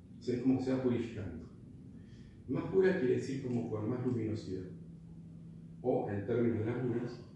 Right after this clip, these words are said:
más sátrica. La mente está, entra en un estado de sattva cuando está muy concentrada.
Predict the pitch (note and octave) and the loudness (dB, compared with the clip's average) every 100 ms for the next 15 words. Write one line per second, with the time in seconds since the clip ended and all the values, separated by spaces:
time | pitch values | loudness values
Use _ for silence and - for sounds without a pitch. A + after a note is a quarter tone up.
0 | - - G#2+ - - F#3+ - - - - | -18 -12 -6 -6 -4 -4 -4 -8 -10 -14
1 | - - - - - - - - - - | -16 -18 -18 -18 -18 -18 -16 -16 -16 -6
2 | B3 - - - - A#2 A#2+ F3+ F#3 E3 | -4 -4 -8 -14 -6 4 6 8 8 6
3 | D#3 D3+ D3 - - E3 F3+ F3+ D3+ C3+ | 0 0 0 0 0 6 8 8 6 4
4 | - D3 D3+ C3+ A#2+ - - - - - | 4 2 4 6 4 2 2 2 2 -4
5 | - - - - - - - - - G#2+ | -6 -8 -12 -16 -16 -16 -14 -16 -4 0
6 | G2+ G#2 A#2+ A#2 C3+ - A#2+ G#2+ A2 G#2 | 2 0 0 2 4 4 2 0 -2 -2
7 | G2+ G2 F2 - | -2 -4 -6 -8